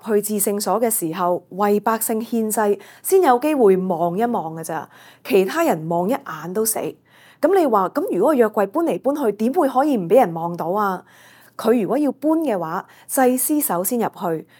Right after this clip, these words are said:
用三層嘅布冚住個約櫃，冚好咗，先至叫利未人入嚟，將呢啲嘅聖物由一個地方搬去第二個地方。咁所以你話啦，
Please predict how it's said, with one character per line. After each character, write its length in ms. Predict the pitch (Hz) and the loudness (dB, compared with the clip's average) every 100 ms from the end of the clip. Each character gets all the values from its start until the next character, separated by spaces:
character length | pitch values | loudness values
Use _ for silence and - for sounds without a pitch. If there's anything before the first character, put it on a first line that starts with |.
| - | 2
用 200 | 233 220 | 2 4
三 500 | - - 320 330 330 | 2 2 0 0 -2
層 260 | - 151 | -6 -6
嘅 100 | 170 | -6
布 340 | 185 190 180 - | 0 2 2 -2
冚 480 | - - 165 190 311 | -14 -10 -8 -4 -4
住 120 | 269 | -2
個 120 | 190 | 0
約 180 | 180 180 | 0 -2
櫃， 340 | - 165 151 - _ _ - | -2 -6 -6 -14 _ _ -16
冚 400 | - 170 196 311 | -10 -6 -2 -2
好 200 | 269 196 | 2 0
咗， 340 | - 156 196 - - - | 0 -4 -4 -8 -20 -10
先 320 | - 349 359 | -2 0 0
至 220 | 349 226 | -2 -4
叫 180 | 214 196 | 0 0
利 180 | 190 175 | 2 0
未 160 | 170 160 | -2 -6
人 140 | 156 185 | -8 -8
入 80 | 165 | -10
嚟， 160 | 120 98 - _ _ | -8 -12 -14 _ _
將 300 | - 285 277 | 0 2 2
呢 100 | 269 | 0
啲 80 | 269 | -2
嘅 100 | 226 | -4
聖 220 | - 185 | -4 -6
物 220 | 175 156 - | -4 -8 -8
由 180 | 170 156 | -12 -6
一 140 | 202 | -6
個 120 | - | -4
地 160 | 208 165 | -6 -6
方 300 | 151 220 220 _ - | -2 -4 -4 _ -2
搬 220 | 277 262 | 0 0
去 200 | 208 170 | -6 -12
第 80 | - | -12
二 140 | 156 | -16
個 100 | 156 | -16
地 160 | 151 147 | -16 -12
方。 300 | 196 180 - _ _ _ - - | -6 -6 -8 _ _ _ -20 -4
咁 140 | 254 | -2
所 140 | 349 359 | 0 2
以 80 | 233 | 4
你 80 | 180 | 4
話 180 | 175 | 2
啦， 200 | 165 180 | 0 -2